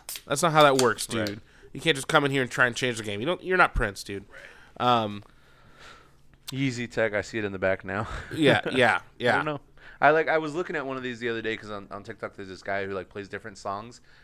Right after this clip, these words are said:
Speaker 2: and he isolates vocals and stuff, and it sounds really cool. Like, songs that I hear all the time, like,
Speaker 1: Yeah.
Speaker 2: older songs
Speaker 1: Oh, it's
Speaker 2: and
Speaker 1: super
Speaker 2: shit.
Speaker 1: awesome
Speaker 2: And you just
Speaker 1: technology.
Speaker 2: hear the vocals and, like, like, Michael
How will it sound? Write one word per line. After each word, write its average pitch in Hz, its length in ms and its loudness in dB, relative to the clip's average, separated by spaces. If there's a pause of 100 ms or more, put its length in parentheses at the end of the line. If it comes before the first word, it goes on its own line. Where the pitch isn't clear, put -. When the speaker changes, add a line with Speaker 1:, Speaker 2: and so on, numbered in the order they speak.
(100)
Speaker 2:
and 107 120 -10
he 104 80 -6
isolates 101 400 -8
vocals 101 360 -10
and 117 80 -18
stuff, 139 320 -8 (340)
and 123 100 -6
it 120 80 -8
sounds 160 280 -6
really 135 380 -2
cool. 135 180 -6
Like, 98 200 -4
songs 139 240 -6
that 127 80 -2
I 95 120 -6
hear 117 200 0
all 107 120 0
the 101 120 -10
time, 98 320 -8
like, 87 200 -14
Speaker 1:
Yeah. 165 260 2 (100)
Speaker 2:
older 110 240 -6
songs 117 320 -4
Speaker 1:
Oh, 208 100 8
it's 147 100 2
Speaker 2:
and 120 80 0
Speaker 1:
super 143 220 4
Speaker 2:
shit. 156 40 8 (100)
Speaker 1:
awesome 160 340 4
Speaker 2:
And 127 100 2
you 135 60 0
just 131 100 4
Speaker 1:
technology. 139 220 4
Speaker 2:
hear 165 80 0
the 127 80 0
vocals 131 520 -6
and, 117 120 -10
like, 98 240 -8
like, 113 180 -4
Michael 120 240 -8